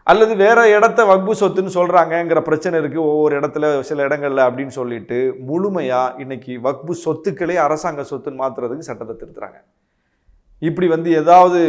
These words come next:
அஹ், ஒரு கோயில்ல பிரச்சனைன்னு சொல்லி கோயில் சொத்து அரசு சொத்துன்னு எடுத்து, எடுத்திருக்காங்களா எங்கேயாவது? அப்படி எடுக்க முடியுமா? காஞ்சிபுரத்துல,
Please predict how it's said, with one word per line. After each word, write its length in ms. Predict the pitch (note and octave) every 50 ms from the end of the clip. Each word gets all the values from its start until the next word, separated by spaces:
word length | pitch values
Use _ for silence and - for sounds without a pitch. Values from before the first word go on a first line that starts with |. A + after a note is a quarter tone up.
| - - - - - -
அஹ், 120 | D3+ D3+
ஒரு 160 | D#3 D3+ D#3 D#3
கோயில்ல 280 | F3+ G3 F#3+ G3 F3+ F3+
பிரச்சனைன்னு 460 | D#3+ E3 E3 E3 F#3 F3 E3+ E3+ D#3+
சொல்லி 200 | E3+ F3 F3 E3+
கோயில் 360 | E3+ F3+ F#3+ G3 G3 G3 -
சொத்து 260 | - E3+ E3 E3 D#3+
அரசு 360 | D3 D#3 E3+ E3+ - - E3
சொத்துன்னு 180 | D#3 C3 D3+ D3+
எடுத்து, 360 | D3+ C#3+ D3+ D3 C#3 - D#3
எடுத்திருக்காங்களா 640 | D#3 D3 D3+ D#3 D3 F3 D3+ D#3 D3 C3+ C#3 D#3 D#3
எங்கேயாவது? 400 | D3 C#3+ C#3+ C#3+ C#3+ C3+ C3+ D#3+
அப்படி 180 | E3 C#3+ C#3 D3
எடுக்க 240 | D3 E3 D#3+ F3
முடியுமா? 420 | C#3+ C#3 C#3+ D3+ D3 C#3+ D#3 E3+ F3 B2+ G2+ - - _ _ _ _ _ _ _ _ _ _ _ _ _ - - _ -
காஞ்சிபுரத்துல, 560 | D3 D#3+ F3+ F#3 F#3+ E3+ E3+ E3 - F3 F#3+